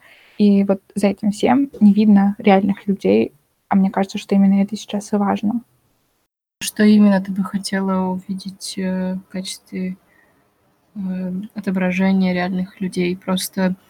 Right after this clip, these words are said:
Speaker 2: как-то измерить уровень стресса, но это достаточно абстрактная задача, я бы сказала. Конечно,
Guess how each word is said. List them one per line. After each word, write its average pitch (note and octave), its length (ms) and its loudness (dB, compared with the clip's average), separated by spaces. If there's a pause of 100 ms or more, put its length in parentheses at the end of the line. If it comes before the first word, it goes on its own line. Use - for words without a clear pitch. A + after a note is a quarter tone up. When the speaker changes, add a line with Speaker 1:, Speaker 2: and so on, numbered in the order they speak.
(220)
Speaker 2:
как-то F#3+ 400 -4
измерить F#3+ 880 0
уровень F#3+ 420 2
стресса, - 600 -4
но G3 200 0
это F#3+ 140 -2
достаточно F#3+ 920 0 (220)
абстрактная F#3 640 -4
задача, F3+ 460 -4
я F3+ 140 -6
бы F#3 80 -16
сказала. F#3 500 -6 (400)
Конечно, G3 520 0